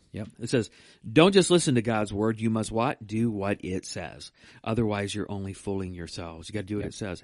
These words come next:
Speaker 2: And you know what I'm gonna do? I'm gonna leave the next quote for you because, sorry, Sue, it's Hall of Fame baseball
Speaker 1: <sighs>
Speaker 2: pitcher John Smoltz of the Saint Louis Cardinals. Here we go.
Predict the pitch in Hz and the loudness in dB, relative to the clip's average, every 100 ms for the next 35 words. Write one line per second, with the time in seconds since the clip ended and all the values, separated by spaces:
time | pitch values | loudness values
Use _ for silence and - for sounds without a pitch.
0 | - 104 107 123 117 123 120 110 117 123 | -10 -8 -2 0 2 2 0 0 0 0
1 | - - - 113 127 120 107 95 90 90 | -4 -20 -10 -2 0 2 0 -4 -6 -8
2 | - - 85 - 98 104 92 85 - 104 | -8 -4 -4 -4 -4 -2 -2 -4 -8 -10
3 | - 101 87 - - - - - - 135 | -4 -4 -4 -8 -20 -20 -20 -8 2 4
4 | 131 117 117 113 127 - - - 127 127 | 4 2 2 2 0 -4 -18 -6 0 2
5 | 123 123 113 127 143 131 139 135 113 131 | 2 0 2 2 4 6 6 4 4 2
6 | 131 - - - 98 131 135 120 131 131 | 0 -2 -16 -8 2 2 2 -2 0 0
7 | 139 - 113 - 135 127 127 - 139 139 | 0 -2 -4 0 4 6 4 4 2 2
8 | 107 73 117 113 110 123 90 | 0 -4 -4 -2 0 -2 -2